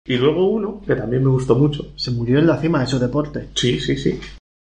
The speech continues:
Speaker 1: Ya solo podía ir para abajo después de eso.
Speaker 2: <laughs> Claro. Sí, al final es lo mejor.
Speaker 1: Luego hubo también uno que me encantó, un tío que iba hasta culo de éxtasis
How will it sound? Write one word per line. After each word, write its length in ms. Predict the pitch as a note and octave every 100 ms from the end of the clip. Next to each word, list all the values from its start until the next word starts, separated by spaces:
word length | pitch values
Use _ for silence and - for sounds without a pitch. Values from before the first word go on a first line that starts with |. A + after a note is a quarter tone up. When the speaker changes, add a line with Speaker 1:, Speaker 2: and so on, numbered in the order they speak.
| _ _ _ _ _ -
Speaker 1:
Ya 280 | C3 C3 G3
solo 200 | F#3+ F3+
podía 200 | E3 D#3+
ir 80 | D3
para 140 | B2+ F3+
abajo 200 | A#3 A2+
después 220 | B2 B2
de 80 | C3
eso. 140 | B2+
Speaker 2:
<laughs> 120 | -
Claro. 300 | - - - - - _ _ _ _
Sí, 120 | - D3
al 80 |
final 220 | C#3+ D3+ F3
es 40 |
lo 60 | C#3+
mejor. 280 | B2 A#2+ - - _
Speaker 1:
Luego 160 | B2 C#3+ F3+
hubo 260 | E3+ E3 C#3+
también 300 | B2+ C3 C#3+
uno 140 | E3
que 80 | C3+
me 100 | A#2
encantó, 540 | G#2+ G2+ - - - - _ _ _ _ _ _ _ _ _ _ _ _ _ -
un 200 | C3+ C3+
tío 280 | F3 F#3 F3+
que 120 | B2+
iba 340 | C#3+ C3+ B2 A2+
hasta 280 | - A2
culo 260 | - C3+ B2+
de 120 | B2
éxtasis 600 | C#3+ - C3+ F3 - -